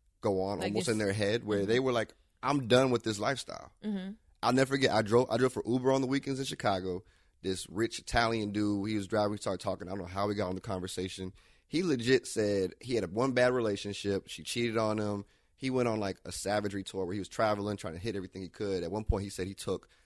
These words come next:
Speaker 1: I think, I think I put in the book, actually, it's, like, over twenty-five women on dates in a month. Like, he was just like, "I'm going for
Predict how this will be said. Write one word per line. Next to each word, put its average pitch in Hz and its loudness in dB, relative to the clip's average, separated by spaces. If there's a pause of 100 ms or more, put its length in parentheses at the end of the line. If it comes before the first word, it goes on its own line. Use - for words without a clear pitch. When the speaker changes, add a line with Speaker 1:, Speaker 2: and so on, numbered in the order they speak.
(180)
Speaker 1:
I - -8
think, 113 2
I 101 2
think 131 2
I - 0
put 123 -2
in 98 -2
the 90 -2
book, 95 -4
actually, 85 -4
it's, 90 -8
like, 82 -8
over 90 -6
twenty-five 98 -4
women 98 0
on 87 -4
dates 92 -4
in 90 -4
a 76 -6
month. 80 -6
Like, - -14
he 123 -2
was 110 2
just 92 -6
like, 76 -10
"I'm 110 -4
going 95 2
for - -14